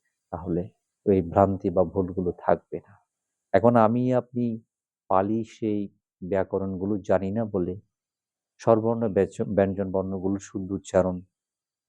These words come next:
আহ, আমরা সেই ব্যাকরণ জানি না বলে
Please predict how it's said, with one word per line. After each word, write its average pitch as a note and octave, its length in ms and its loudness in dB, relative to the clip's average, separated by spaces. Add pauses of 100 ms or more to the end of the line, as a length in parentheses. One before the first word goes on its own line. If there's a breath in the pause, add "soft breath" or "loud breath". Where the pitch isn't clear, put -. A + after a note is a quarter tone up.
(180)
আহ, F#2 500 -2 (840)
আমরা G2 340 2 (140)
সেই - 280 2
ব্যাকরণ F#2+ 580 2
জানি F#2 300 0
না A2 140 -2
বলে G#2+ 260 2